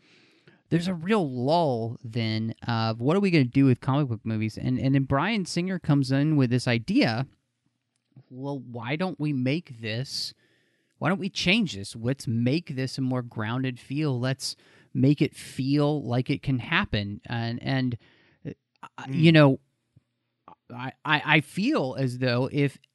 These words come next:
Speaker 1: if we don't get X-Men, I don't know if that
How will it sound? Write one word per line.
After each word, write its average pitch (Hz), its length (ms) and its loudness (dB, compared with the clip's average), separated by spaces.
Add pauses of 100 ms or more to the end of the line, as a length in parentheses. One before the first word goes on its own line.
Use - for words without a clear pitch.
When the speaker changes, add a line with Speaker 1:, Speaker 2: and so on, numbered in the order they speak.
(960)
Speaker 1:
if 151 280 -2
we 160 160 0
don't 165 340 -2
get 165 220 -6
X-Men, 185 580 -2
I 196 120 0
don't 214 280 0
know 226 280 -4
if 156 320 -4
that 143 200 -2